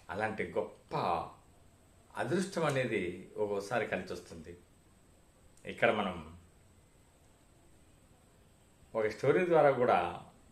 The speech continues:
తెలుసుకున్నప్పుడు, ఒక ఊర్లో ఒక రైతు ఉంటాడు.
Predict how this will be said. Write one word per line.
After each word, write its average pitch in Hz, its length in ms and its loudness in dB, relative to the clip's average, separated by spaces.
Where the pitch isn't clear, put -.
తెలుసుకున్నప్పుడు, 123 840 -2
ఒక 107 160 -4
ఊర్లో 104 640 -2
ఒక 117 100 0
రైతు 156 280 8
ఉంటాడు. 98 320 -4